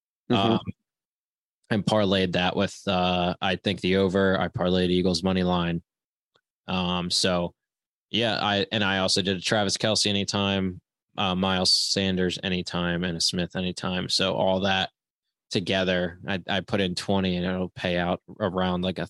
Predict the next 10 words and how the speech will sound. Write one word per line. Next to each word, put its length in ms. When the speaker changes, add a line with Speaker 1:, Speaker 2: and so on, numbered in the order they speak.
Speaker 2:
thousand 460
three 180
hundred 520
if 100
it 40
Speaker 1:
Jeez. 140
Speaker 2:
goes. 40
So 200
we'll 120
see. 360